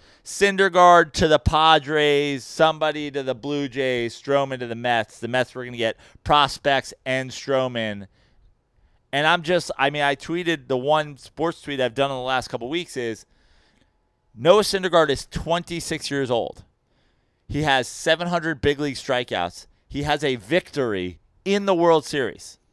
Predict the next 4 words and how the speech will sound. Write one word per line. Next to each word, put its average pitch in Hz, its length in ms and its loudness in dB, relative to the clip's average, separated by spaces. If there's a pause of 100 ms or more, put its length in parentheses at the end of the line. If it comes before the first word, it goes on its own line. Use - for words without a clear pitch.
(720)
Jacob 190 320 0
deGrom 156 640 2 (260)
came 170 340 -4
up 156 320 4